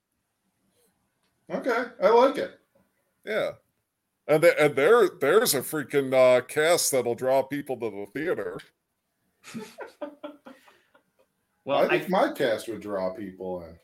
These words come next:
Speaker 2: Chris
Speaker 3: I think
Speaker 2: Evans, Elizabeth
Speaker 3: I
Speaker 2: Olsen, Daniel Radcliffe, Tom Hanks, and Matt Damon. Forget about it. That's a summer blockbuster.
Speaker 3: The theaters are open and everyone's
Speaker 2: Yeah.
Speaker 3: going.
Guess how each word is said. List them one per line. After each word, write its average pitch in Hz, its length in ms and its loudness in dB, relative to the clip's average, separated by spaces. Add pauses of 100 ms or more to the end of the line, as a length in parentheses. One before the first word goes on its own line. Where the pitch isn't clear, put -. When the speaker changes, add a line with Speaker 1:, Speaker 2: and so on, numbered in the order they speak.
(260)
Speaker 2:
Chris 208 360 2
Speaker 3:
I 185 60 2
think 165 140 2
Speaker 2:
Evans, 190 280 -6
Elizabeth 151 480 0
Speaker 3:
I 160 40 2
Speaker 2:
Olsen, 156 380 -2
Daniel 143 340 -2
Radcliffe, 143 480 0
Tom 151 300 0
Hanks, 139 380 -8
and 123 120 -6
Matt 131 280 -6
Damon. 151 500 -4 (180)
Forget 135 300 -2
about 101 340 0
it. 101 140 -6 (600)
That's 175 180 -4
a 110 60 -8
summer 127 300 0
blockbuster. 110 840 -2 (1700)
Speaker 3:
The - 80 -16
theaters 156 440 -2
are 175 140 4
open 139 540 2 (100)
and 117 100 -12
everyone's 139 380 6
Speaker 2:
Yeah. 151 80 6
Speaker 3:
going. 113 460 -4